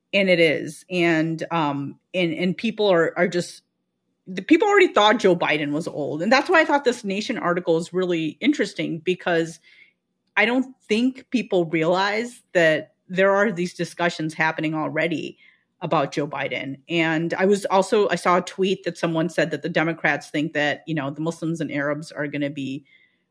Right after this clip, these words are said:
over it within a year. And it's just <laughs> like, no, they're not. I, you know what I mean? I think this is, I think what's happening in the Middle East right now is,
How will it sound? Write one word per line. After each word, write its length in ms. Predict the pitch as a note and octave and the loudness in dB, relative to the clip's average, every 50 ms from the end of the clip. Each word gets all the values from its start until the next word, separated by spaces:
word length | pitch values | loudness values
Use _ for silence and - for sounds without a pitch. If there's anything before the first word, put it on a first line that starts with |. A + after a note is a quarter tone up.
| _ - | _ 0
over 300 | F#3 E3+ F3 F3+ D#3 C3 | 2 2 4 4 4 4
it 240 | C#3 - - - _ _ | 2 0 -2 -6 _ _
within 300 | - E3 D#3+ D#3+ E3 D#3 | -6 -6 -4 -2 -2 -2
a 40 | D3 | -2
year. 540 | D3 D3 D3+ D3+ D3+ C#3 C#3 - C#3 C#3 C#3+ _ - _ _ _ _ | -2 -2 -2 0 0 0 -2 -2 -4 -6 -8 _ -20 _ _ _ _
And 320 | - F3+ F3 E3 E3 E3 - | -2 0 2 2 0 0 -2
it's 220 | F3 E3+ - - | -4 -6 -6 -8
just 200 | - F#3+ - - - - | -10 -10 -8 -8 -4 2
<laughs> 40 | - | 2
like, 220 | C4 A3+ - - | 2 2 2 -2
no, 280 | G#3+ A3+ B3 B3+ A3+ G#3+ - | 0 4 4 4 4 4 4
they're 100 | B3+ B3+ | 6 6
not. 440 | A#3+ A#3 A#3+ C4+ C#4 F#3 F3 D#3+ - _ - | 6 6 4 6 6 4 2 0 -4 _ 0
I, 120 | G3+ G3 | 2 2
you 160 | G3+ G3+ A3 A3 | 2 4 4 4
know 60 | A3 | 4
what 100 | G#3+ G#3 | 4 4
I 60 | G3+ | 2
mean? 280 | F#3 F#3 F#3+ A3 A#3 - | 0 -2 -2 -2 -2 0
I 120 | - F#3 G3 | 2 0 0
think 240 | F#3+ - G#3+ G#3+ G#3+ | 2 0 -2 -2 0
this 200 | A3 G#3 G#3 - | -2 -2 -2 -2
is, 160 | G3+ F3+ - - | -4 -4 -4 -4
I 60 | F3+ | -4
think 240 | F3 - G#3 G3 - | -4 -2 -4 -4 -2
what's 160 | F#3 F3+ - | -4 -4 -2
happening 580 | F3+ D#3+ D#3+ - - F3+ F3+ F3+ F3+ F3 E3 D3+ - | 0 -2 -2 0 -2 -4 -4 -2 -2 -4 -4 -6 -4
in 340 | E3 E3+ E3+ E3 D#3+ D#3 D3+ | -4 -4 -2 -2 -4 -4 -6
the 60 | D#3+ | -6
Middle 260 | E3+ D#3+ D3+ D3 D#3 D3 | -6 -6 -4 -4 -4 -4
East 240 | D3+ E3 - - - | -4 -6 -6 -4 -2
right 180 | F3+ E3 - | -2 -2 -2
now 400 | - D#3+ D#3 D#3+ E3 E3 - - - | -2 -4 -2 -2 -4 -4 -6 -6 -6
is, 380 | - E3+ E3 D3+ D#3 E3 - | -4 -4 -4 -4 -6 -8 -14